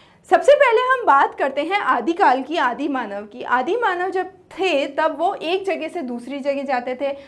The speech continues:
शिकार करते थे। कभी उन्होंने सोचा नहीं कि हम एक जगह रुक के कृषि करें, क्योंकि कृषि करने के लिए पहली चीज़ क्या है, आपको एक जगह रुकना होगा, आपको एक ठहराव लाना होगा।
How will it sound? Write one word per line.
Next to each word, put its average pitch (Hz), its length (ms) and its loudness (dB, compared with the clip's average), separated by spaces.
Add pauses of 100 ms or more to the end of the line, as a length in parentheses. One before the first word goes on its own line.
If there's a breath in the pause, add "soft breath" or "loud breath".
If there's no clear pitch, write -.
शिकार 330 460 2
करते 262 320 -4
थे। 247 180 -8
कभी 349 480 4
उन्होंने 523 400 2
सोचा 381 380 -2
नहीं 381 240 -4
कि 403 100 -4
हम 359 340 -2
एक 370 260 0
जगह 370 340 0
रुक 392 320 0
के 277 120 0
कृषि 302 480 -6
करें, 226 280 -6
क्योंकि 277 240 -6
कृषि 302 300 -4
करने 311 340 -2
के 262 140 -8
लिए 330 140 -4
पहली 330 420 -2
चीज़ 349 280 -6
क्या 330 160 -2
है, 240 220 -6 (240 loud breath)
आपको 269 320 4
एक 285 320 -2
जगह 285 280 0
रुकना 269 420 -2
होगा, 262 340 -2
आपको 262 420 -2
एक 349 260 -4
ठहराव 226 480 0
लाना 214 260 -4
होगा। 208 300 -14